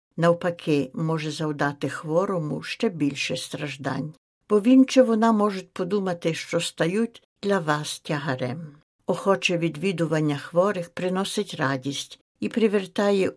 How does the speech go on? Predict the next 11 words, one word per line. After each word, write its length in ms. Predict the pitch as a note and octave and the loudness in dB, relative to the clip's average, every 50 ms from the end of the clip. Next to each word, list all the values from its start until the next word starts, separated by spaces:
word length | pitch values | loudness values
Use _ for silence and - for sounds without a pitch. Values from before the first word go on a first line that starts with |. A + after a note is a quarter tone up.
| _ | _
усмішку 720 | - G#3 A3+ A#3 - - - A3 G#3+ - - - - - G3 | -6 -6 -6 -6 -4 -2 0 0 0 0 -4 -8 -8 -8 -8
тим, 380 | - _ - F3 E3 E3+ E3+ | -8 _ 0 0 2 2 0
що 240 | E3 - - - E3+ | -2 -4 -8 -8 -8
страждають. 960 | D#3+ - - C#3 D3+ D3+ C#3+ - - C#3+ B2+ C3 B2+ B2+ C3 C3 - - - _ _ _ _ - | -8 -8 -8 -6 -6 -6 -6 -6 -8 -8 -6 -6 -6 -8 -8 -12 -14 -20 -20 _ _ _ _ -6
Тоді 280 | - F3+ E3 E3+ F3+ | -4 -2 -2 -2 -2
ваш 380 | E3 D3+ D#3 C#3+ C#3 - - - | 0 0 -2 -2 -2 -4 -4 -2
візит 520 | D3 C#3+ C3+ B2+ - E3 E3+ F3 - - - - | -2 -2 -2 0 0 0 0 0 -2 -8 -8 -2
буде 260 | D#3+ D#3 D3 D3+ D#3 | 0 0 2 2 2
немов 400 | D3 D3 D3 D3+ D#3 E3 D#3+ D#3+ _ _ _ _ _ _ - | 2 2 2 2 2 0 0 -2 _ _ _ _ _ _ -2
промінчик 720 | - E3 E3+ E3+ G3 A#3 B3 C4 B3 - - A3 - - | 2 4 4 6 8 8 8 8 6 4 2 -2 -2 -2
сонця, 640 | - - - D3 C3+ C#3+ C#3+ C#3 C3+ - - D3+ C#3 | -4 0 0 2 2 2 0 -2 -2 -6 -8 -8 -10